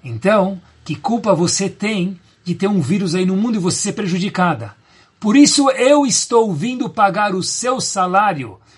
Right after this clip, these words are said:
porque eu me comprometi com o seu trabalho, mesmo que agora eu não tô precisando, minha filha pode ficar em casa. Muito obrigado, está aqui o meu pagamento mensal.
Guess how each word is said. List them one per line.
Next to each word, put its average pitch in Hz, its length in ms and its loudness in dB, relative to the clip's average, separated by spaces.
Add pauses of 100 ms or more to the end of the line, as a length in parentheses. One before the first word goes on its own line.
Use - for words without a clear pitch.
(100)
porque 160 220 -8
eu 190 60 -2
me 185 80 -2
comprometi 185 800 -2
com 160 120 -4
o 143 60 -2
seu 185 240 -2
trabalho, 165 680 0 (460)
mesmo 202 320 -6
que 220 100 -6
agora 196 260 0
eu 208 40 -2
não 202 80 -2
tô 190 120 -6
precisando, 196 500 -6
minha 175 120 -2
filha 170 240 -4
pode 160 220 -6
ficar 170 220 -8
em 180 80 -2
casa. 123 480 -6 (360)
Muito 165 280 0
obrigado, 151 540 0
está - 260 -8
aqui 160 440 -4 (360)
o 190 160 0
meu 170 440 2 (460)
pagamento 147 680 -2
mensal. 127 720 -8